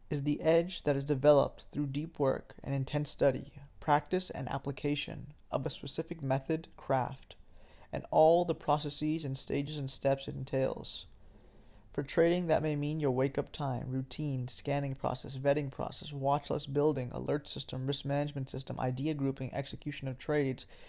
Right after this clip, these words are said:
which includes your orders, your stop losses, your profit target, your trails, et cetera,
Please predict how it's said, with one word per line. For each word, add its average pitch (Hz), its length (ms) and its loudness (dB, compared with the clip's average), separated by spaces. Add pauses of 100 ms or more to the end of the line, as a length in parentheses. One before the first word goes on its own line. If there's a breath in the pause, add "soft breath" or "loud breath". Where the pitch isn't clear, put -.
(160 loud breath)
which 131 160 -2
includes 127 340 -2
your 131 80 4
orders, 131 340 2
your 131 80 -6
stop 135 360 4
losses, - 320 0
your - 80 -8
profit 127 360 2
target, 127 300 0
your - 60 -6
trails, 127 480 2
et 127 80 -8
cetera, 127 480 0